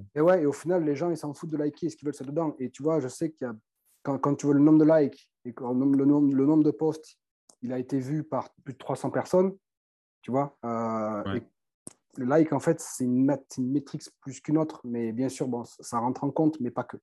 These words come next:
Speaker 2: Non,
Speaker 1: Mais voilà,
Speaker 2: la
Speaker 1: c'est pour ça que
Speaker 2: majorité,
Speaker 1: j'ai
Speaker 2: des, ouais, ça,
Speaker 1: Ouais, c'est
Speaker 2: c'est,
Speaker 1: ça,
Speaker 2: c'est
Speaker 1: quoi.
Speaker 2: clair, hein. Il y a des clients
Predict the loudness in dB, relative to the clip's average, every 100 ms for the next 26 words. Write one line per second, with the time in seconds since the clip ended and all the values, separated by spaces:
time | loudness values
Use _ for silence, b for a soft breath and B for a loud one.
0 | _ _ _ _ _ _ -4 -2 2 4
1 | 4 4 2 0 2 2 2 0 0 -6
2 | -10 _ _ -20 -20 -12 -10 -10 -14 _
3 | -16 -2 2 2 2 2 -2 -2 -2 -2
4 | -6 -10 -8 -4 -2 -4 -2 -2 -2 -4